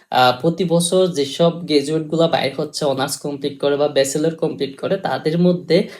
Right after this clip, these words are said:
সাঁইত্রিশ পার্সেন্ট স্টুডেন্ট বেকার থাকে। কারণ হিসেবে তারা বলে তাদের শেখানো যে স্কিলগুলা ছিল, ওগুলা চাকরির বাজারে কোনো প্রয়োজন নেই, বা তারা যে পড়াশোনাটা করছে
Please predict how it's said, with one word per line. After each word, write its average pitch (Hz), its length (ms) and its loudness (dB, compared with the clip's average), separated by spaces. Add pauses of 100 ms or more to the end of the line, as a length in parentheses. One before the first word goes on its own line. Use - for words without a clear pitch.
(120)
সাঁইত্রিশ 185 640 -4
পার্সেন্ট 170 500 0
স্টুডেন্ট 165 520 0
বেকার 131 300 0 (100)
থাকে। 117 420 -8 (320)
কারণ 190 320 4
হিসেবে 202 360 2
তারা 160 280 4
বলে 170 240 0
তাদের 160 340 2
শেখানো 175 580 0
যে 170 360 -2
স্কিলগুলা 170 680 -2
ছিল, 143 240 -2
ওগুলা 147 640 0 (140)
চাকরির 151 460 -2
বাজারে 165 320 4
কোনো 156 220 -4
প্রয়োজন 143 440 -2
নেই, 170 120 2
বা 170 140 0
তারা 151 280 -2
যে 156 240 -4
পড়াশোনাটা 156 500 -2
করছে - 460 -4